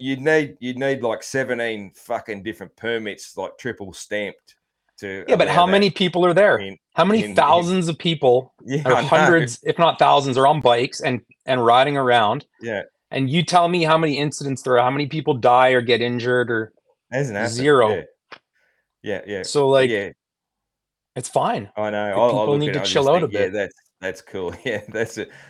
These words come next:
Speaker 1: Like, you would, you would need, you know, a, um,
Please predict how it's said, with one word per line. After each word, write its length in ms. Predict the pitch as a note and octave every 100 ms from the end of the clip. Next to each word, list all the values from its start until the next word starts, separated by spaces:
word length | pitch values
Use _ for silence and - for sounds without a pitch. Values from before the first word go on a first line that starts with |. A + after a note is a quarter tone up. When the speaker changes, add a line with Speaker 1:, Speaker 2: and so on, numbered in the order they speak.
| -
Speaker 1:
Like, 160 | A2+
you 120 | C#3 D3+
would, 240 | A#2+ G2
you 160 | B2 A#2+
would 160 | A2+
need, 380 | A2+ A2+ G#2 E2+ _ _ _ _ -
you 100 | G2
know, 260 | F#2+ F#2 -
a, 200 | G2 F#2+ - -
um, 380 | F2+ F2+ F2